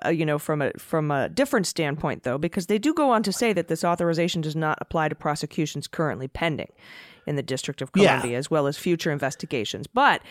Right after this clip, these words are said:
Speaker 1: if there's somehow a connection, a direct connection, or a conspiracy connection between, between Trump and the Oath Keepers or rally organizers or rally funders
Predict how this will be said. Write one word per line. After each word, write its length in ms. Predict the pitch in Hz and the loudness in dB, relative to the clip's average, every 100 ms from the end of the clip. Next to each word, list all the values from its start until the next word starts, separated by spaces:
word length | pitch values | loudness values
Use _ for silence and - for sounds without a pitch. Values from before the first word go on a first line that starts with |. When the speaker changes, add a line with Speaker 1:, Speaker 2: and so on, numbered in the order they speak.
| - - - | -20 -10 -4
Speaker 1:
if 160 | 175 | 0
there's 180 | 208 196 | 2 2
somehow 480 | - 196 196 185 175 | 2 2 2 4 4
a 60 | 147 | 2
connection, 560 | 190 185 214 - 160 | 0 0 0 0 -2
a 80 | 139 | -2
direct 260 | 165 151 147 | 0 0 0
connection, 560 | 170 175 180 - 147 | -2 0 -2 -2 -2
or 240 | 143 165 151 | 0 2 0
a 80 | - - | -2 -10
conspiracy 680 | - 160 - 247 262 220 151 | -4 -4 -2 0 2 2 -2
connection 420 | - 143 127 151 | -2 -4 -4 -4
between, 460 | 147 139 165 131 160 | -4 -4 -6 -6 -4
between 320 | 147 139 139 | -4 -2 -4
Trump 320 | - 165 147 | -2 -2 -2
and 100 | 143 | -2
the 100 | 135 | 0
Oath 200 | 131 139 | -2 -2
Keepers 420 | - 139 139 147 | -4 -4 -2 -2
or 100 | 139 | -4
rally 320 | 135 147 143 139 | -4 -2 0 2
organizers 720 | 139 131 131 127 127 135 135 | 0 -2 -4 -4 -2 -4 -4
or 140 | 120 - - - - | -6 -10 -20 -20 -4
rally 360 | 165 165 165 160 | 2 4 4 2
funders 600 | - 156 143 139 143 | -2 -2 0 0 -2